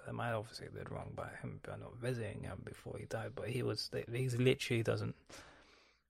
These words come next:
he's literally a vegetable. He wouldn't, he doesn't know his surroundings, he wouldn't know I was here, but maybe deep down his mind would have known. Um, so yeah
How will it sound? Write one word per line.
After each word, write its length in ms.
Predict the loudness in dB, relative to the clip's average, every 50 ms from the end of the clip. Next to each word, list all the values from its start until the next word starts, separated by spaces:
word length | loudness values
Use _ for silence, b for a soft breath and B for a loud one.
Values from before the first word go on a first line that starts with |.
| _ _ _
he's 160 | 0 4 6
literally 280 | 6 6 6 6 2 0
a 40 | 2
vegetable. 540 | 2 2 2 4 0 0 0 0 -2 -2
He 100 | 0 2
wouldn't, 400 | 2 2 4 2 0 -2 -4 -2 0
he 60 | 4
doesn't 260 | 6 6 6 6 4 4
know 120 | 4 6
his 100 | 6 6
surroundings, 480 | 6 6 6 4 4 4 4 2 2 0
he 80 | 0
wouldn't 220 | 0 0 2 2 2
know 100 | 2 4
I 140 | 6 8 8
was 180 | 8 8 6
here, 300 | 6 4 6 6 6 4 4 2
but 240 | -2 -4 -4 -4 -6 B B B B B B B B B B B B B B _ _ _ _ _ _ -2
maybe 220 | 0 0 0 -2
deep 240 | -2 -6 -10 -10 -6
down 240 | -4 -4 -4 -4 -6
his 140 | -6 -4 -4
mind 240 | -2 -2 -4 -4 -4
would 100 | -4 -4
have 80 | -4
known. 300 | -4 -4 -4 -4 -6 -8 -12 -16 B B B B B B B B B B B B B B _ _ _ _ _ _ _ _ _ _ _ _ 2 6
Um, 800 | 6 8 8 8 8 8 8 6 6 6 6 4 2 2 0 B B B B B B B B B _ _ _ _ b b b b b b b b _ _ _ _ _ _ _ _ _ _ _ _ _ _ _ _ _ _ _ _ _ _ _ _ _ _ _ _ _ _ _ _ _ _ _ _ _ _
so 180 | -8 -4 -2 -2
yeah 280 | 0 0 0 0 0